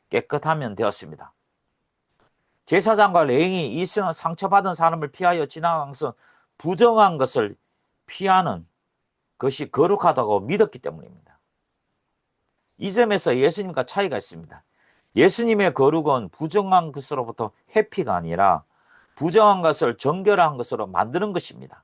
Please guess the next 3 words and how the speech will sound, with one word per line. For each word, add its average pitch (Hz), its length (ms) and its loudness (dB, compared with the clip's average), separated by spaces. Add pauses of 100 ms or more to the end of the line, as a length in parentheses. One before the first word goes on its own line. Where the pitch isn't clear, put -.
(880)
구약에서 202 560 6
문둥병자를 156 1080 -2
격리시켰지만 147 1400 -4